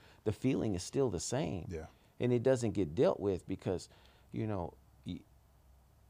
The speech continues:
Speaker 1: and life gets in the way too. You got responsibilities
Speaker 2: Right.
Speaker 1: that you have to handle.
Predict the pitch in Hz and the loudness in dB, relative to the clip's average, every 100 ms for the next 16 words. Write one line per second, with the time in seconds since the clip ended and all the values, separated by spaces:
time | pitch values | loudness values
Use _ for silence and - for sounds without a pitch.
0 | - 101 95 98 170 - 107 - 107 104 | 0 2 4 4 2 0 -4 -2 0 0
1 | 98 - 190 113 110 98 98 - 107 98 | 0 0 0 0 0 0 -2 -2 -2 -2
2 | 95 113 120 117 107 107 - 117 117 104 | -2 2 2 2 0 -2 -2 0 0 0
3 | 98 113 139 113 | -2 -2 0 0